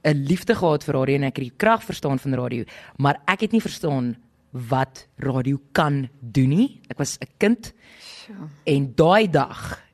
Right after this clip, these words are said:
Speaker 1: eh, dink ek, as dit nie vir daai dag was nie, sou ek nie gesit het in hierdie gebou waar ek nou sit nie. Want op daai notaboekie wat ek nog steeds het, staan daar, "Ons verkoop nie armoede nie, ons verkoop hoop." En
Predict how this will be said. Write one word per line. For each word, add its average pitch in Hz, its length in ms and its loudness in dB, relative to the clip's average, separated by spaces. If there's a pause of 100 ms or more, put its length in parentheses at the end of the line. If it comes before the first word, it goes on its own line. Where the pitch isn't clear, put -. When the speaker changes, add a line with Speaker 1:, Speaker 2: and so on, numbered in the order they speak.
(480)
Speaker 1:
eh, 160 260 -14
dink 160 280 -2
ek, 151 220 -4
as 156 80 -6
dit 160 40 -4
nie 196 80 2
vir - 80 -4
daai 151 160 2
dag 143 140 0
was 131 180 -2
nie, 139 60 -6
sou 156 160 -6
ek - 120 -10
nie 156 100 -4
gesit - 360 -6
het 143 120 -6
in 127 80 -2
hierdie 139 180 -2
gebou 127 260 -2
waar 127 140 -2
ek - 60 -16
nou 135 160 2
sit - 260 -10
nie. - 160 -16 (480)
Want 139 160 0
op 240 280 2
daai 175 200 6
notaboekie 170 500 2
wat 151 100 0
ek 151 80 0
nog 147 120 -4
steeds 160 340 -2
het, 127 240 -4
staan 156 380 2
daar, 123 280 -2 (280)
"Ons 127 120 -6
verkoop - 360 -2
nie 160 100 -4
armoede 120 380 -4
nie, 113 120 -4
ons 110 120 -8
verkoop - 360 -10
hoop." 104 260 -8 (1800)
En 139 480 4